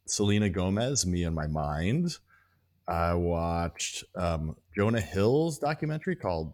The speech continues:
I think it's called, just called Stutz. It's about his therapist.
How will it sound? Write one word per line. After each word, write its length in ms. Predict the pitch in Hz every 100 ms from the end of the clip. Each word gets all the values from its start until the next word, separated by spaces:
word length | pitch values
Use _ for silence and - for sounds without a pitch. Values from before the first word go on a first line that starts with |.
| -
I 60 | -
think 120 | 113
it's 80 | -
called, 180 | 87 78
just 160 | -
called 180 | 76 73
Stutz. 600 | - - 139 - - - - _
It's 160 | 85 -
about 200 | 82 78
his 220 | 82 -
therapist. 800 | - 76 95 131 214 - -